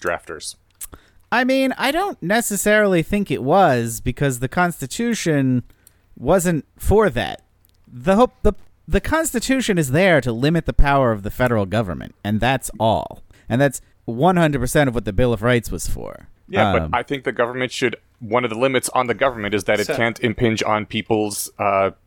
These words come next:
Speaker 1: bodily autonomy, and that wasn't enumerated.
Speaker 2: Right, because they didn't need to enumerate it, 'cause they put in the Constitution exactly what the government's allowed to do, and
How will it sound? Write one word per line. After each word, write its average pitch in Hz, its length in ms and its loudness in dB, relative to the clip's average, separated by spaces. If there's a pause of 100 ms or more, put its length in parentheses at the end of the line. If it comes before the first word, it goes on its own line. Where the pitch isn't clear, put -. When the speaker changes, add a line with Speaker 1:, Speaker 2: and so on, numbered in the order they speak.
(220)
Speaker 1:
bodily 107 260 0
autonomy, 95 480 -4
and 92 140 -8
that 98 140 -2
wasn't 98 260 -6
enumerated. 87 540 -4 (240)
Speaker 2:
Right, 220 400 2
because 185 280 -2
they 196 120 2
didn't 190 240 2
need 262 240 0
to 156 120 4
enumerate 117 500 2
it, 127 100 0
'cause 139 200 -2
they 131 100 0
put 226 340 6
in 196 160 -2
the 185 80 0
Constitution 180 720 -2
exactly 131 520 0
what 131 160 2
the 120 60 -2
government's 131 480 0
allowed 131 280 2
to 107 60 -4
do, 135 360 2 (260)
and 127 340 2